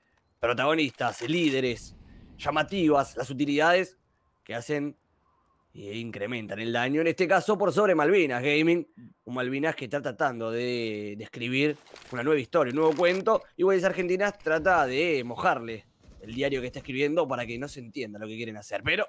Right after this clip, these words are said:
lo que no se entiende es por qué no hay una acción momentánea, es por qué Malvinas,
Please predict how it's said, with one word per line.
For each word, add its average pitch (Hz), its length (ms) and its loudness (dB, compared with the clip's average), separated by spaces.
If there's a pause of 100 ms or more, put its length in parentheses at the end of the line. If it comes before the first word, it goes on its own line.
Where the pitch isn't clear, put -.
(400)
lo 139 100 -2
que 156 80 2
no 185 80 2
se 180 100 -4
entiende 175 440 2 (280)
es - 80 -18
por 123 140 -14
qué 190 100 -4
no 160 80 -4
hay 170 60 -2
una 139 100 -6
acción 113 300 -8
momentánea, 147 540 0
es - 60 -2
por 165 160 -4
qué 220 80 2
Malvinas, 202 580 4